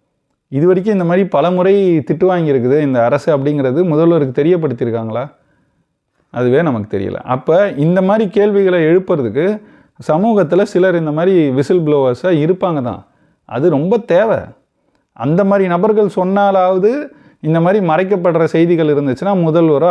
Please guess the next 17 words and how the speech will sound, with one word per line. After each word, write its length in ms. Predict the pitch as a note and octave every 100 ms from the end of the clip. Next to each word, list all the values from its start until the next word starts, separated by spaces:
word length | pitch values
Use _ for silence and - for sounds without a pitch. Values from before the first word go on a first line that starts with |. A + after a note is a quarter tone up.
| D3+
ஆளுந்தரப்புக்கோ, 840 | D#3+ F3 D#3+ C3+ B2+ A#2 D3 G3 G3 - - _ A#2+
முக்கியமா 420 | B2 E3+ F#3 G#3
யாருக்கு 360 | E3+ F3+ F3 D#3+
போய் 240 | E3+ E3
சேரணுமோ, 420 | E3 E3 D3 F#3
நடவடிக்கை 500 | F3+ D#3 F3+ E3+ D#3+
எடுக்கணுமோ, 320 | C#3 B2 E3+
இனிமேல் 460 | F3 D3+ G3 G3 G#3
இந்த 180 | F3 E3
மாதிரி 240 | E3+ F3+
அசிங்கங்கள் 520 | D3+ - F3+ E3+ E3+
இந்த 200 | F3 D3+
அரசுக்கு 380 | C3+ D3+ - D#3+ C#3+ D#3
ஏற்படாம 400 | D#3 D3 D3 C#3+
பார்த்துக்கணுமோ, 420 | C3 D3 B2+ A#2+
அவங்க 260 | G#3+ G3 F#3
பார்க்கணும். 480 | F3 F3+ E3+ D3+